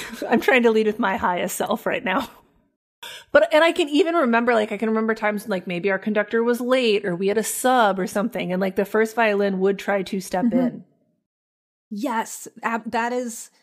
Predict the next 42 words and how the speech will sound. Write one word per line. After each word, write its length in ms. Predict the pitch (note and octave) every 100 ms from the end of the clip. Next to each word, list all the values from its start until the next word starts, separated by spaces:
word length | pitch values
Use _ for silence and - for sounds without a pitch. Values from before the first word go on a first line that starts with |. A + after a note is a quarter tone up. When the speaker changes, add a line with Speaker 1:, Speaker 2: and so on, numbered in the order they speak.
| _
Speaker 2:
that 80 | B3+
is 100 | A#3+
a 40 |
great 400 | G#3 - G#3+ G#3
analogy. 400 | F3+ D#3 F3 -
Speaker 1:
And 180 | G#3 G#3+
take 260 | G#3 F#3+ F3+
Speaker 2:
Yeah. 140 | A3+
Speaker 1:
over 340 | A3+ A#3 A#3 A3+
and 260 | G#3 G#3
lead. 300 | A3+ A#3+ A#3+
And 120 | C#4
it 60 | F#4+
would, 320 | C5+ B4 A#4+
like, 120 | F#4+ B3+
it 280 | C#4 C#4+
would 160 | C#4 A#3+
kinda 320 | - A3+ B3
work, 220 | A#3+ A#3+
but 80 | A#3+
also 180 | A3 A3
kinda 280 | A3 A3+ G#3
not, 360 | F#3+ F#3+ F#3+
'cause, 140 | - G#3
like, 140 | F#3+
the 100 | G#3
rest 240 | G3 F#3 G#3+
of 80 |
us 160 | G3+ G3
were 40 | G#3+
kind 180 | A3
of 40 | A3+
like, 140 | A3+
"Who 120 | A3 B3+
are 80 |
you, 180 | A#3 A3+
man? 300 | A3+ G3 G3
You're 100 | G3+
just 160 | A3+ -
the 60 |
first 300 | A#3 A3 A3 A3+
violin. 640 | A3+ A3 B3 G#3 E3+